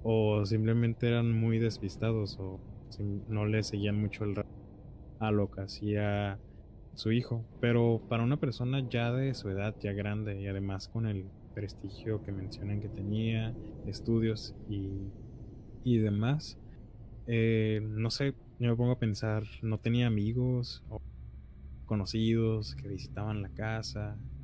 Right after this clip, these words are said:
o, o no sé, o tal vez llevaba una doble vida en la que, pues, mostraba nomás ciertas partes de él al exterior.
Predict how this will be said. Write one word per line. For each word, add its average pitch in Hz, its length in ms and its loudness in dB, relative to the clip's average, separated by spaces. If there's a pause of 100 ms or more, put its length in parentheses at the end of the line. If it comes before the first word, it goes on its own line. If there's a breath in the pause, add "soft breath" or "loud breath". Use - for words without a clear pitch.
(240)
o, 101 500 0 (640)
o 104 80 -4
no 107 140 0
sé, 143 120 2
o 139 60 6
tal 113 160 2
vez 113 140 2
llevaba 117 580 2 (440)
una 117 240 4
doble 113 340 6
vida 113 360 2 (200)
en 107 180 -2
la 101 120 -2
que, 98 300 -6 (460)
pues, - 240 -12
mostraba 104 800 0 (320)
nomás 107 400 0
ciertas 107 380 -4 (160)
partes 107 340 -4
de 101 180 0
él 101 120 -4 (600)
al 104 160 0
exterior. 95 480 -4